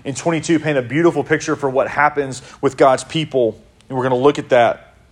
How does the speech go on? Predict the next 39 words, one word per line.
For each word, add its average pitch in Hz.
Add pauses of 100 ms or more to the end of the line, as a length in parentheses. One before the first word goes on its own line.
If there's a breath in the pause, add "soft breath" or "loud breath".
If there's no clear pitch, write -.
(260 loud breath)
But 143
what 160
do 220
we 220
do 175
with 175
all 156
this 135
now? 104 (1800)
And 139
I 135
think 151
we 131
do 123 (920)
simply 147
this, 123 (1800 soft breath)
is 131
that 139
we 131
rest. 101 (1200 soft breath)
We 160
rest 160
in 156
his 151
finished 143
work. 104 (280 loud breath)
We 147
rest 156
in 151
his 143 (220 loud breath)
ruling 160
and 135
reigning, 135
and 127
we 127
rest 135
in 139
his 120
victory. 101